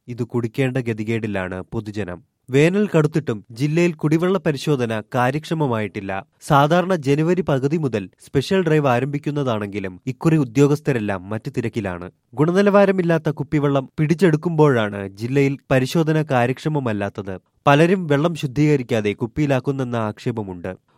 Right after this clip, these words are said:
ഉദ്യോഗസ്ഥർ തിരക്കിൽ. സാധാരണ വിവിധ താലൂക്കുകളിൽ കുടിവെള്ളം പരിശോധിക്കാൻ മാത്രമായി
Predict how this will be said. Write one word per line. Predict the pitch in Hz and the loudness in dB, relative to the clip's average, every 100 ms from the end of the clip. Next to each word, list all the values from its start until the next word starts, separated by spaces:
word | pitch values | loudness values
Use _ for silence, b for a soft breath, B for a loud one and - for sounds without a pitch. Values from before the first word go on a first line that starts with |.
| - | -8
ഉദ്യോഗസ്ഥർ | 135 160 208 160 - 117 - | 2 6 8 6 0 -4 -4
തിരക്കിൽ. | 123 117 - 92 - _ _ | -2 -2 -2 -8 -8 _ _
സാധാരണ | - 151 160 202 202 | 4 4 6 2 2
വിവിധ | 190 170 175 | -2 -2 -2
താലൂക്കുകളിൽ | 190 156 160 165 175 151 131 123 | 2 2 2 0 0 2 0 -2
കുടിവെള്ളം | - 151 147 156 165 156 | -4 -2 0 0 -2 -2
പരിശോധിക്കാൻ | 143 127 156 123 113 110 | -4 -2 -4 -4 -6 -4
മാത്രമായി | 113 123 143 123 98 92 | -2 -4 -4 -4 -6 -8